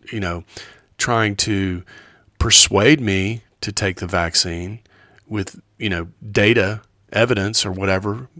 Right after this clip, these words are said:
They're not spending money on commercials trying to persuade me to take the vaccine.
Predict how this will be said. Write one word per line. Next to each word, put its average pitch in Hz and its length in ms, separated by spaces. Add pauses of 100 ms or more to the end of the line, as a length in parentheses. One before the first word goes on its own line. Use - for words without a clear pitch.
(120)
They're 98 420
not 156 160
spending 104 420
money 110 300
on 92 140
commercials 98 840 (520)
trying 117 300
to 98 60
persuade 98 540
me 123 100
to 87 100
take 90 220
the 90 60
vaccine. 82 600